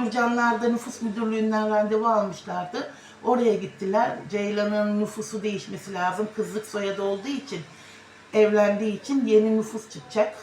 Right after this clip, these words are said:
Soyadı değişecek yani. Oraya gittiler. Halletmişler herhalde. Oradan Ceylan dükkan, iş yerine geçti. Gürcan da dükkana geçti. Aradılar.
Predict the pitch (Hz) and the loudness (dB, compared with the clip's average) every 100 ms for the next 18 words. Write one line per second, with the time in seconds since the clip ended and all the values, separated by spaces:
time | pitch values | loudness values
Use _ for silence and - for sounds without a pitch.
0 | - - - - - - - - 233 214 | -18 -20 -20 -20 -20 -20 -20 -8 4 6
1 | 175 165 170 156 - 147 - 170 170 220 | 6 2 -4 -4 -6 -8 -4 -2 -2 0
2 | 226 233 214 180 165 - 175 208 247 - | 2 4 4 2 -6 -10 -2 0 0 -4
3 | - - - - - - - - 240 247 | -18 -20 -20 -20 -20 -20 -14 0 2 2
4 | 240 240 - 247 220 190 185 185 240 214 | 0 -2 -2 0 2 4 4 2 2 2
5 | 214 202 202 196 196 190 185 - 190 190 | 2 0 0 0 0 -4 -8 -6 -6 -6
6 | - - 226 - 208 180 165 151 131 139 | -12 -12 -10 -6 -4 -2 -2 -4 -6 -8
7 | - 240 240 233 196 190 180 180 180 180 | -8 -6 -4 -4 -4 -4 -4 -4 -4 -6
8 | 175 - 185 175 165 165 - 220 190 185 | -10 -10 -8 -6 -6 -8 -6 -6 -4 -6
9 | 175 156 170 | -6 -6 -4